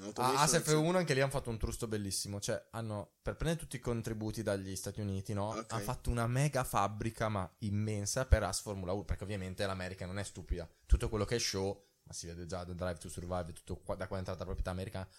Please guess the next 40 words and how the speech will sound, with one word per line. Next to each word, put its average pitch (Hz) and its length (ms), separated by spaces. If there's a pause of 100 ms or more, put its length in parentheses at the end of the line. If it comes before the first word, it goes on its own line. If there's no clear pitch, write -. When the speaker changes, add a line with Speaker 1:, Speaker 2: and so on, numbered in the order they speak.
(160)
Speaker 1:
tutto 147 200
quello 123 160
che 147 100
è 147 40
show, 123 520 (640)
eh, 98 140
loro, 104 580
cioè, 98 200
stravedono. 95 500
Quindi 113 280 (720)
il - 80
signor 107 240
As 117 180
ha 104 40
detto, 98 120
"Voglio 110 200
fare 113 160
un 113 60
team 120 140
di 110 60
Formula 123 320
uno", 131 320
loro 107 160
hanno 123 120
fatto - 260
una 104 100
mega 113 240
fabbrica 123 340
solo 110 240
per 127 160
As 107 200
e 120 40
non 110 80
ha 90 60
pagato 92 320
niente, 87 320
il 87 80
signor 90 240
Ginas. 82 440 (680)
E 104 720